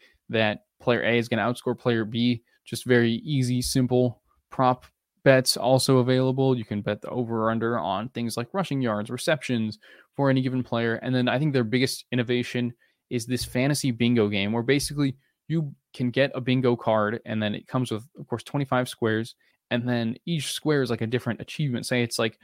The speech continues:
oh, over two touchdowns in the game, or throwing over a hundred passing yards in the second half,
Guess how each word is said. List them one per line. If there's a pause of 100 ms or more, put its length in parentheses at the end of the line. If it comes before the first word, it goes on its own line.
(280)
oh,
over
two
touchdowns
in
the
game,
or (100)
throwing
over
a
hundred
passing
yards
in
the
second
half,